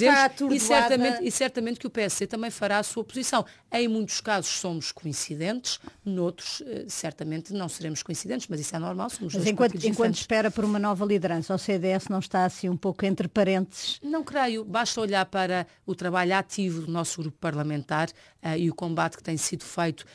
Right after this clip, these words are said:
Speaker 1: eh, nestes últimos tempos. Por exemplo, a deputada Ana Rita Bessa, há duas semanas, com a questão da
Speaker 2: A questão da
Speaker 1: educação,
Speaker 2: educação.
Speaker 1: onde fez intervenções,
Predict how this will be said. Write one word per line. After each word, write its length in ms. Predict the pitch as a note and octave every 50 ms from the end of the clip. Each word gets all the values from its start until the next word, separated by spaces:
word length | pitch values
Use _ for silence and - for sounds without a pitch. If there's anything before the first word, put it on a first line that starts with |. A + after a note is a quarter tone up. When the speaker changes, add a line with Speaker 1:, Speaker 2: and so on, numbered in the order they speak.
| - _ -
Speaker 1:
eh, 160 | - E3 D#3
nestes 380 | D#3+ E3 E3 D#3 - - - -
últimos 400 | F3 E3 D3 - D#3+ C#3 - -
tempos. 280 | - G3+ G#3+ F3+ D#3 E3 D3+ - - - _
Por 100 | - -
exemplo, 300 | C#3+ C3+ C#3+ F#3 C#4 F#3
a 20 | D#3+
deputada 400 | - _ - - D#3 D3+ D#3 D3+
Ana 140 | D3 D3+ C#3+ -
Rita 220 | D3+ - - D#3
Bessa, 420 | C#3 D3 E3 F3+ - - - E3 - - - _
há 140 | - D#3+ E3
duas 220 | C#3+ C#3+ D#3+ D3+
semanas, 420 | - - - - D3+ D#3+ F#3 F3+ -
com 100 | - F3
a 60 | E3
questão 140 | - - -
da 0 |
Speaker 2:
A 0 |
questão 140 | E3 D#3+ D3+
da 80 | D#3+
Speaker 1:
educação, 520 | D#3+ - - - E3+ E3 D3+ D#3+ D#3 F3 F#3+
Speaker 2:
educação. 320 | - D#3+ - - - E3+
Speaker 1:
onde 140 | D#3+ C#3 -
fez 200 | - F3 D3+ D3+
intervenções, 720 | E3 - D#3+ D3+ D3 D#3 D3+ - - E3+ D#3+ D#3+ D3+ -